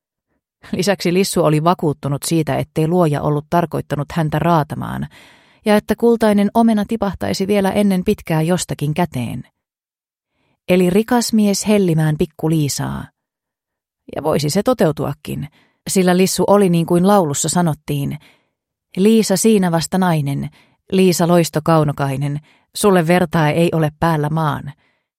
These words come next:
Ei, ei ollut, monessa suhteessa. "Hei teitä siskoksiksi uskoisi",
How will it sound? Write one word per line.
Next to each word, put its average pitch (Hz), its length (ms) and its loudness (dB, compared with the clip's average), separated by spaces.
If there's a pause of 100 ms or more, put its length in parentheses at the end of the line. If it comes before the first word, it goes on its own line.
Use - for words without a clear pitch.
(960)
Ei, 175 360 2 (540)
ei 214 200 4
ollut, 139 520 -4 (540)
monessa 147 400 0
suhteessa. 147 760 -6 (2000)
"Hei 240 120 2
teitä 175 260 0
siskoksiksi 156 800 -2
uskoisi", 147 720 -6